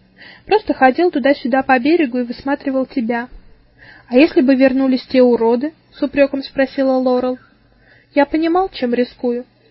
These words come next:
тихо ответил Дэвид. Всё его тело сотрясал мощный озноб. И Лорел медленно поднялась на ноги. "Тебя надо согреть", — сказала она. "Ты мог переохладиться в холодной воде.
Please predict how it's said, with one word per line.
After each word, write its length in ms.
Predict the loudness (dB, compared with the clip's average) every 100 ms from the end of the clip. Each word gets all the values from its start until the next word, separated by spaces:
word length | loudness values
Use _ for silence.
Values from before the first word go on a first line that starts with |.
| _
тихо 240 | -8 -2
ответил 420 | -2 -2 -6 -4 0
Дэвид. 340 | 0 0 -2 -10 _ _ _ -12
Всё 180 | 0
его 200 | 2 2
тело 260 | 0 0 -2
сотрясал 640 | -2 -10 -8 -8 -4 -4
мощный 440 | -2 -4 -4 -4 -4
озноб. 300 | -4 -10 -12 -20 -20 -20 -8
И 100 | -2
Лорел 400 | 0 0 0 -4 -10 -6
медленно 360 | -4 -4 -6 -6
поднялась 580 | -8 -6 -2 -2 -4
на 160 | -8 -8
ноги. 320 | -8 -14 -16 -16 -16 -18 -18 -18 -20 -10
"Тебя 220 | 0 2
надо 280 | 4 2 2
согреть", — 480 | 2 0 2 -2 -2 -8 -8
сказала 500 | 2 2 4 2 0
она. 220 | -4 -6 -12 -20 -20 -20 -20 -20 0
"Ты 140 | 2 2 -2
мог 200 | -6 -4
переохладиться 880 | 0 2 2 2 2 2 2 -2 -4
в 40 |
холодной 460 | -6 -4 -2 -4 -2
воде. 400 | 0 0 -2 -8